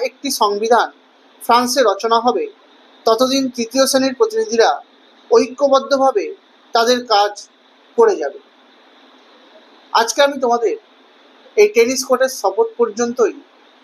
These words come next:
আলোচনা করলাম। এই অধ্যায়ে বাকি অংশগুলো পরবর্তী ভিডিওগুলোতে আলোচনা করব। তোমরা আমার ভিডিওটি লাইক করে দেবে, কমেন্ট করবে,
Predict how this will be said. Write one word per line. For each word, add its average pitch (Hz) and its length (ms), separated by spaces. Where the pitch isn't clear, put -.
আলোচনা 208 440
করলাম। 220 260
এই 262 200
অধ্যায়ে 254 420
বাকি 202 280
অংশগুলো 240 420
পরবর্তী 196 480
ভিডিওগুলোতে 175 540
আলোচনা 143 360
করব। 135 240
তোমরা 220 220
আমার 240 180
ভিডিওটি 214 340
লাইক 180 320
করে 208 140
দেবে, 208 220
কমেন্ট 208 320
করবে, 220 260